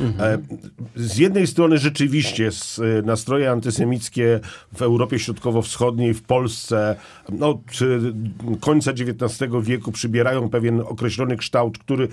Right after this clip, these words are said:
Speaker 2: z całą pewnością obowiązuje w tym roku czterdziestym pierwszym. Ale,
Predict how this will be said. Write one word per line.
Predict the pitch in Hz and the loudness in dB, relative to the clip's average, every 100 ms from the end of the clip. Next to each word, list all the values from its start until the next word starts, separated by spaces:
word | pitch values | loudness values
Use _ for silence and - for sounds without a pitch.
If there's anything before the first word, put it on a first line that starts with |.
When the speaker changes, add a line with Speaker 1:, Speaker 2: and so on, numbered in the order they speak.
| - | -6
Speaker 2:
z | - | -4
całą | - 165 156 | 2 2 2
pewnością | 135 131 120 131 | 2 2 0 0
obowiązuje | 117 120 120 113 120 113 | 0 2 2 2 4 2
w | 110 | 2
tym | 110 | 0
roku | 110 107 | 0 -2
czterdziestym | 92 117 101 98 - 95 | -4 -4 -2 -4 -4 -6
pierwszym. | 85 67 - 113 135 - - - - - _ _ _ - | -6 -8 -6 -6 -6 -10 -20 -20 -20 -20 _ _ _ 2
Ale, | 139 110 110 165 | 4 4 4 2